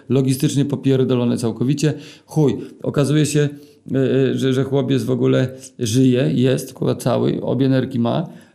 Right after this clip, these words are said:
e, ale jest po drugiej w ogóle stronie gdzieś Warszawy, e, gdzieś, kurwa, daleko,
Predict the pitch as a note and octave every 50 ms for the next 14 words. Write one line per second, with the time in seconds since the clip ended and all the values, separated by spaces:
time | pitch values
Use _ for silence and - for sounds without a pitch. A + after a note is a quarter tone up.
0 | _ _ - A#2+ B2 A#2+ A#2+ A2 - - A2+ B2 C3 C3 D3 C#3+ - D3+ B2+ A#2
1 | B2 D#3 E3+ F#3 F3 D#3+ D#3+ D#3+ D#3+ D#3+ C#3+ - - D3 C#3+ C#3 C#3+ D3 C#3+ C#3+
2 | C#3+ C3+ B2+ C#3+ D3 D3 - - F#3 D#3+ C3 A2 A2 G#2+ G#2+ - - - _ _
3 | _ - A#2+ A#2+ A2+ A2+ A#2 A2+ C3 B2+ - - - C#3 C3 C#3 B2+ A#2 C3 B2
4 | B2+ A#2+ A#2+ - C3 D3 C#3+